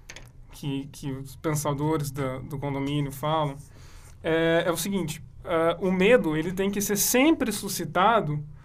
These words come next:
pra que a coesão social, a partir desse afeto central medo,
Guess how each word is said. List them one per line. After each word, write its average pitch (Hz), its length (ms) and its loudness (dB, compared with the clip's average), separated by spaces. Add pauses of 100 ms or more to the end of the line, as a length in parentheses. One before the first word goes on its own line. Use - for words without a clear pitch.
(320)
pra 196 220 6
que 220 300 -2
a - 100 2
coesão 226 560 4
social, 202 400 0
a 175 60 4
partir 185 460 2
desse 269 320 2
afeto 202 440 2
central 175 420 -2
medo, 190 480 0